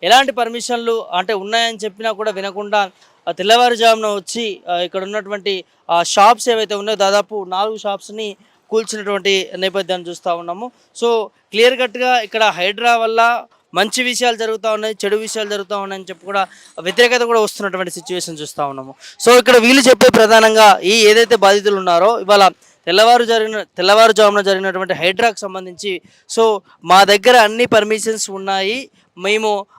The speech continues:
ఆ, ఆ, వె-, సంబంధిత అధికారుల దగ్గరకు పోయి, పోయి కూడా విన్నపించుకున్నాము, కానీ ఎక్కడ కూడా వినిపించుకోకుండా హఠాత్తుగా వచ్చేసి బుల్డోజర్ తీసుకొచ్చి కూల్చేసినటువంటి సిచ్యువేషన్ ఉంది." So భయభ్రాంతులకి గురైనటువంటి పరిస్థితి చూస్తా ఉన్నాము.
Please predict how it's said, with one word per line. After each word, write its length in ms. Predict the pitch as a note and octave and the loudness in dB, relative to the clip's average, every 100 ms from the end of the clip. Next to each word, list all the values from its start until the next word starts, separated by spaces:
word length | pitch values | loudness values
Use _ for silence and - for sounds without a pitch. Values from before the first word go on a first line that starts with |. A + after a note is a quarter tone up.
| - | 0
ఆ, 40 | |
ఆ, 840 | F3+ F3+ F3 F3 E3 D3+ D#3+ E3+ E3 | 4 4 4 4 2 0 2 4 4
వె-, 200 | D#3 E3 | 4 4
సంబంధిత 440 | D#3 F#3 G#3+ A3 A3 | 4 2 2 2 4
అధికారుల 400 | F#3+ G3+ A#3 A3+ | 2 4 2 2
దగ్గరకు 300 | A3+ A3 G#3 | -2 -4 -4
పోయి, 200 | G#3+ G#3+ | -4 -4
పోయి 380 | - - G#3 A#3 | -8 -4 -2 0
కూడా 340 | A#3 A3+ G3+ - _ - | 4 6 4 0 _ -10
విన్నపించుకున్నాము, 720 | G#3 A3+ A3 - F3+ D3+ C3 | -8 -6 -8 -12 -14 -14 -14
కానీ 480 | - G3 B3 D4 C#4+ _ _ D#3+ | -2 0 0 -4 -8 _ _ -4
ఎక్కడ 280 | F3+ B3 | 0 4
కూడా 220 | B3+ B3 B3 | 4 4 2
వినిపించుకోకుండా 880 | G#3 A3 G#3+ - A3 A3 A3+ G#3+ G3 _ - | 2 -4 -10 -6 -6 0 2 4 2 _ -12
హఠాత్తుగా 560 | - A#3 B3 C4 B3+ | 2 4 4 0 2
వచ్చేసి 600 | A3+ G#3+ A#3 A3 A3+ G#3+ G3 _ - | 2 2 0 -2 -2 -4 -4 _ -6
బుల్డోజర్ 460 | G3 A3 B3 B3 G#3+ | -2 0 0 -2 -8
తీసుకొచ్చి 420 | A3 - A3 G#3+ | -14 -12 -12 -12
కూల్చేసినటువంటి 760 | G3+ A3 A3 G3+ G#3 G3+ F#3 | -10 -8 -6 -8 -8 -10 -10
సిచ్యువేషన్ 460 | F3 F3 G3+ G3+ G3+ | -10 -10 -10 -8 -10
ఉంది." 340 | F#3+ G#3 G3+ - _ - | -8 -4 -6 -8 _ -6
So 60 | G3+ | 2
భయభ్రాంతులకి 800 | F#3+ G#3 G3 A3 B3 C4 B3 B3+ | 4 4 4 2 2 -2 -4 -4
గురైనటువంటి 760 | A#3 A#3 A3+ A3 A3 A3 G3+ _ _ | -2 -2 -2 -4 -2 -2 -4 _ _
పరిస్థితి 340 | G3+ G#3 A3 G#3 | -2 -2 -4 -6
చూస్తా 300 | G#3 - G#3 | -4 -2 -2
ఉన్నాము. 360 | G3+ G#3 C4 | -2 -6 -8